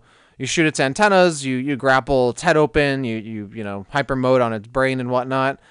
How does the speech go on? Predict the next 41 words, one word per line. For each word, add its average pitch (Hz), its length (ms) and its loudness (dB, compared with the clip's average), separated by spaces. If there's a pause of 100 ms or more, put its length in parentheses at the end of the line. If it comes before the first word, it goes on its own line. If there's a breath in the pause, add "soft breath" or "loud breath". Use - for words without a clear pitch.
(200 soft breath)
But 135 160 -2
the 156 60 -2
one 202 200 2
thing 214 160 2
that 156 100 0
always 147 280 4
stuck - 180 -4
out 123 180 -2
to 127 80 -10
me 139 120 -4
is 127 120 -4
when 117 100 -4
it 113 80 -6
jumps 123 320 -4
on 139 100 0
the 131 80 0
ledges 117 460 0
and 110 120 -6
shoots 120 300 -6
those 120 220 -4
balls 110 400 0
that, 120 100 -2
like, 110 300 -4
don't 117 180 -6
just 120 180 -10
kinda 123 200 -4
float 117 340 -4
at 131 200 0
you. 143 180 -4
They, 107 220 -4
they, 117 180 -4
like, 110 240 -4
bounce 117 360 -2
on 127 120 -4
the 117 100 -6
ground 110 380 -2
and 101 200 -6
roll 117 240 2
around 113 360 0
at 160 160 2
you, 180 260 0